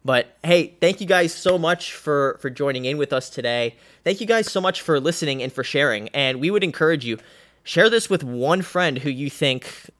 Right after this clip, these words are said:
might like to hear this. Maybe that friend has had questions about the Old Testament, but you can just send it to 'em in their D Ms or Facebook Messenger, or even just text them the link. But hey, if, if you really like this, uh, if you <laughs> like our content,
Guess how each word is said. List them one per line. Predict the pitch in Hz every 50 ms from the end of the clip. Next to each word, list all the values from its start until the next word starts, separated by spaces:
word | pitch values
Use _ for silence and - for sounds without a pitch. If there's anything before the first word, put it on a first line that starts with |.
| _ _ -
might | 131 131 131 143 -
like | 139 139 -
to | 143
hear | 127 143 165
this. | 123 - - - - - _ _
Maybe | - 120 123 123 135 135 131 131 127 131 - 127 127 -
that | - 123 123 123
friend | - - 131 123 123 123 120
has | 131 123 117 117 113 110 107 -
had | - - 120 -
questions | - 127 117 - - 117 117
about | 113 113 -
the | 113
Old | 110 110 -
Testament, | - 110 110 - - 120 113 110 - - 135
but | 127 113 92 - - - - - - _ _
you | - 165 -
can | 185 160
just | 165 160 - -
send | 170 160 165
it | 165 156
to | - 170
'em | 156 156 151
in | 143
their | 139 135
D | 127 139 139 139 139
Ms | 139 143 143 139 127
or | 123
Facebook | - - 139 131 - - 131 -
Messenger, | 127 120 120 - 131 120 117 120 120 120 117 117 120 117 -
or | 131 123 117 113 113 113 123 -
even | - 151 180 196
just | 196 - -
text | - 165 165 - -
them | 175 160
the | 147 131
link. | 127 170 180 107 - - _ _ _ _ _ _ _ _
But | - 143 139 -
hey, | 147 165 170 147 - - 52 - - -
if, | - 156 147 - - - - - - -
if | 151 139 - -
you | 127 143 190
really | 202 202 202 196
like | 180 180 180 180 -
this, | 202 202 196 - - - - - -
uh, | - - 135 123 117 117 120 117 120
if | -
you | 151 151 151 151 143 139 - _ _ _ _
<laughs> | 151 151
like | 220 214 -
our | 190 170
content, | 160 - 180 165 180 185 - - 202 208 208